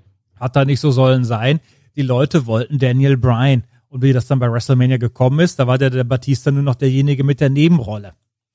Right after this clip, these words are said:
Aber wir hatten dann auch eine Three-Way-Konstellation dort.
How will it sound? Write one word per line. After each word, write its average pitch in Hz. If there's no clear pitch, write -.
Aber 131
wir 120
hatten 135
dann 139
auch 131
eine 143
Three-Way-Konstellation 123
dort. 123